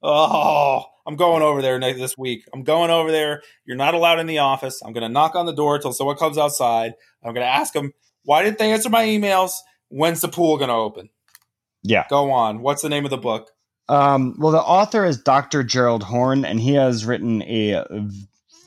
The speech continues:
Speaker 2: many books, many books. But, uh, he's an interesting guy. Crazy well educated. Um, I heard him on a podcast that I, I like. It's the Useful Idiots with Matt Taibbi and Katie Halpert.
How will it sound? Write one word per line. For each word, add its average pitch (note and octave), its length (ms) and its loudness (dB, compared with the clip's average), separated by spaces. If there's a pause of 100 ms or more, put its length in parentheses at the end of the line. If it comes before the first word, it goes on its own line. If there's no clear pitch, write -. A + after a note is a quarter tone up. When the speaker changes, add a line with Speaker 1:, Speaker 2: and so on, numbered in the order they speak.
(320)
Speaker 2:
many C3+ 460 4
books, D#2+ 580 -8
many C3 380 2
books. - 640 -10
But, A2+ 240 2
uh, G2 160 2
he's D#3 160 0
an A#3 80 4
interesting G3 280 0
guy. E2 260 0 (580)
Crazy F#3 500 2
well D3 260 2
educated. G2+ 800 -4
Um, G2+ 320 -2
I G#2+ 100 2
heard D#3 320 0
him D3 340 0
on B2+ 220 0
a A#2+ 80 2
podcast A#2 600 0
that G#2+ 100 -4
I, A#2 440 2 (800)
I B2 140 2
like. G#2+ 560 0
It's G#2 360 -8
the G2 580 2
Useful C3 500 0
Idiots C#3 500 -2
with A#2 240 -4
Matt A#2 260 2 (360)
Taibbi A#2+ 640 0
and G2+ 420 0
Katie A2 400 0
Halpert. B2+ 720 -2